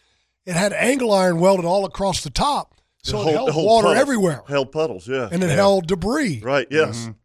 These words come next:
Speaker 1: Which, when the debris got wet,
Speaker 2: Yeah.
Speaker 1: then it
Speaker 3: Made it
Speaker 1: just
Speaker 3: heavy, yeah.
Speaker 1: made the deck, you know, cr-,
Speaker 2: Rust.
Speaker 1: uh, rust and,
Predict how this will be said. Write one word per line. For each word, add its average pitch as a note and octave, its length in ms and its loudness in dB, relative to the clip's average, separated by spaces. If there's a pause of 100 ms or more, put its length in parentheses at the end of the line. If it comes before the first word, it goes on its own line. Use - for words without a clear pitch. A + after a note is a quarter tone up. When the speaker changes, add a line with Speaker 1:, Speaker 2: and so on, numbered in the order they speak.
(100)
Speaker 1:
Which, G#3 280 -4 (260)
when E3+ 140 -6
the E3 80 -4
debris G#3+ 300 0
got G3 220 2
wet, C4 380 -2 (200)
Speaker 2:
Yeah. B2+ 120 -4 (220)
Speaker 1:
then A#3+ 140 -2
it A#3 60 0
Speaker 3:
Made G3 60 -2
it - 40 0
Speaker 1:
just E3 140 -4
Speaker 3:
heavy, A2+ 320 -6
yeah. F#2+ 60 -10
Speaker 1:
made A3 200 -2
the F3 60 -8
deck, A3 300 0 (500)
you E3 100 -10
know, G3 140 -6
cr-, - 160 -10
Speaker 2:
Rust. D3+ 300 -4
Speaker 1:
uh, D3 260 -10
rust F#3 340 -4
and, D#3+ 220 -10